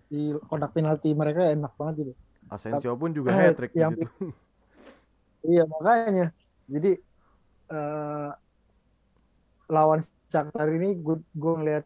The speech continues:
Speaker 1: karena gua agak kaget pas bangun, wih, menang lima kosong. Ternyata pas gua nonton lagi full juga, oh ternyata ya emang, eh,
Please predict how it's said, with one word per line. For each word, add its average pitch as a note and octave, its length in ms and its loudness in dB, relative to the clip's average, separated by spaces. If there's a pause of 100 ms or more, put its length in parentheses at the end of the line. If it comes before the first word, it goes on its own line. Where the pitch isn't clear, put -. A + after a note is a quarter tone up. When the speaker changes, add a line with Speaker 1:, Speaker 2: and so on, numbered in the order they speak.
(160)
Speaker 1:
karena F3 400 0
gua E3 240 2
agak D3 160 -2
kaget E3 320 -4
pas - 160 -10
bangun, C#3+ 300 -6 (760)
wih, E3 220 -6
menang C3 260 -6
lima C3 160 -6
kosong. C#3+ 340 -6
Ternyata D#3 240 0
pas D3+ 140 0
gua D3 100 2
nonton C3+ 300 -6
lagi D#3 340 -2 (560)
full D3 260 2
juga, E3 280 2 (1040)
oh F3 120 2
ternyata D3 380 -2
ya D3+ 160 2 (140)
emang, C3+ 500 -10 (720)
eh, C3+ 420 -4